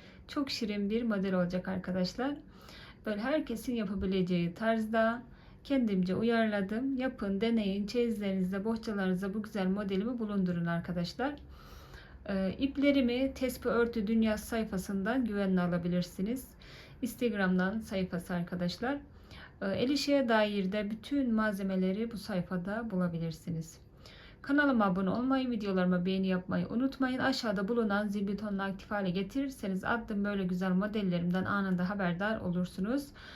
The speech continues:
Abonelik ücretsizdir. Kanalıma abone olarak bana destek olabilirsiniz. Şimdiden yorum yapan, beğeni yapan arkadaşlarıma da buradan çok çok teşekkür ederim. Modelimin yapımına geçelim.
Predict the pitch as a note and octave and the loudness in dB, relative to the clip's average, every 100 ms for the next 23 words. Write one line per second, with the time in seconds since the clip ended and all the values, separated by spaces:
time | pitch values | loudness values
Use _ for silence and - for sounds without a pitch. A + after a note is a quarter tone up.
0 | - - - A#3+ B3+ A#3 G3+ F#3+ G3+ G3 | -18 -16 -6 0 2 2 2 -2 -2 0
1 | F#3 - F3+ F3+ A#3 C4+ D4 C#4 G#3+ F#3+ | -2 0 -2 0 -4 -2 0 2 2 0
2 | F#3 F#3+ F#3+ G3 C#4 C#4+ G#3+ F#3+ F3+ F3+ | 0 2 2 0 -2 -2 -2 0 0 0
3 | - C#4 - F#3+ F3 F3 F3+ - F#3+ B3 | -2 -4 -2 0 0 0 -2 -2 -2 -2
4 | D#4 - - - - - - D#4+ C#4+ G3+ | -4 -8 -20 -20 -20 -10 -2 2 4 4
5 | A3 C4 G3+ A3 A#3 G3+ G3 F#3 F3+ G3 | 4 4 4 2 2 0 0 0 2 2
6 | G#3+ G#3 F#3+ F#3+ F#3+ F#3+ G3 F#3 G3 G3 | 2 0 0 0 0 -2 -6 -4 -4 -2
7 | F3 F3+ G#3+ F#3+ G3+ C#4 C#4 - G#3+ F#3 | -2 -2 -2 -2 -2 -2 -4 -2 0 -2
8 | F#3 - - A#3+ G3+ G3 A3 A3+ F3 D#3+ | -2 -10 -8 -8 -6 -6 -4 -2 0 0
9 | D#3+ D#3+ - - - - - - - C#4 | -2 -4 -8 -20 -18 -16 -16 -18 -2 2
10 | B3+ F#3+ F3+ G#3+ A#3+ F#3+ - F#3+ F#3+ A3+ | 4 6 6 4 2 0 0 2 2 0
11 | G#3+ F#3 F#3+ F3 F3 | 0 -2 0 0 0